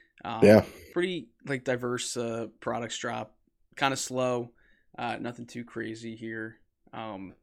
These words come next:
Speaker 1: you know, as we, as we, uh, get through the, the middle of April here.
Speaker 2: Mm-hmm.
Speaker 1: Um,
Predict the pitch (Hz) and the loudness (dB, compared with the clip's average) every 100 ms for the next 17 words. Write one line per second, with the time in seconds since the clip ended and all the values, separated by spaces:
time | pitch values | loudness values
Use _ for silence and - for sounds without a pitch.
0 | _ _ - - - _ _ - 120 110 | _ _ -20 -20 -20 _ _ -12 -10 -8
1 | 110 - - 117 117 113 110 107 101 107 | -10 -10 -12 -12 -10 -8 -6 -6 -6 -10
2 | _ _ _ _ _ - 113 - 107 104 | _ _ _ _ _ -6 -6 -4 -8 -8
3 | - - 113 113 110 113 107 107 - 110 | -16 -10 -10 -8 -8 -8 -10 -8 -10 -8
4 | 110 110 110 _ _ _ _ - - 92 | -6 -6 -8 _ _ _ _ -8 0 4
5 | 90 104 104 | 2 0 -10